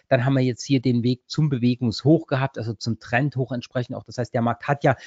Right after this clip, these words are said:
auch die Möglichkeit, bis hier runter zu korrigieren, ohne das Ganze entsprechend kaputt zu machen. Hier müssen wir einfach mal sehen, wie stark der Markt bleibt.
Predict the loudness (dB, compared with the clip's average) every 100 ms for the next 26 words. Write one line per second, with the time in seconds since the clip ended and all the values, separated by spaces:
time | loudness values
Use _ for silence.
0 | -12 -6 -2 2 2 2 -2 -4 -2 -4
1 | -2 0 2 2 0 -2 -4 0 0 0
2 | -2 2 2 4 2 2 0 2 0 -2
3 | -18 -6 -6 -2 -4 -2 -2 -2 -2 -4
4 | -4 -2 0 0 0 -2 -4 -4 -4 -2
5 | -2 -2 -2 0 0 -2 -2 0 0 -2
6 | -2